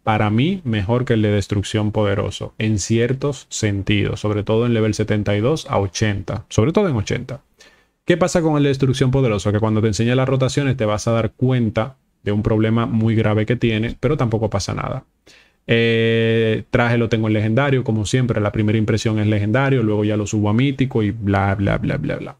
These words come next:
Pero en primera instancia podemos ver en legendario todas las opciones que pide. Pide a la Viuda Negra, de Justiciera de la,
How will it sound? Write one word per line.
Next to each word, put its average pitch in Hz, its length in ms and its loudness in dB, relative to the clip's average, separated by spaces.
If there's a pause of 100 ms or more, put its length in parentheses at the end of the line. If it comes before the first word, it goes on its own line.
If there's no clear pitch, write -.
Pero 175 160 2
en 131 100 2
primera 120 260 2
instancia 151 540 0
podemos 113 320 0
ver 127 380 0
en 107 100 -4
legendario 135 560 0
todas 110 160 0
las 107 160 0
opciones 101 300 -6
que 107 100 -6
pide. - 280 -6 (360)
Pide 120 200 2
a - 20 0
la 110 60 2
Viuda 107 260 2
Negra, 147 460 0
de 120 120 0
Justiciera 104 520 -2
de 107 80 2
la, 104 240 0